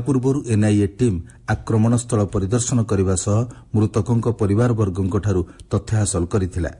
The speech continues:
ଚଳିତ ମାସ ବାଇଶ ତାରିଖରେ ଜମ୍ମୁ କାଶ୍ମୀରର ପହଲଗାମର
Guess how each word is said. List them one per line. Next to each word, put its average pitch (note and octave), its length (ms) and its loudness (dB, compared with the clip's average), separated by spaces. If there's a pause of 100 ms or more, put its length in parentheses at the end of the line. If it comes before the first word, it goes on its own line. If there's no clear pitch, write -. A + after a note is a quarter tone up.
(460)
ଚଳିତ A#2 320 2
ମାସ G2+ 240 -2
ବାଇଶ G2+ 300 0
ତାରିଖରେ A2 420 0
ଜମ୍ମୁ G2+ 320 0
କାଶ୍ମୀରର G2+ 480 0 (120)
ପହଲଗାମର G#2 560 2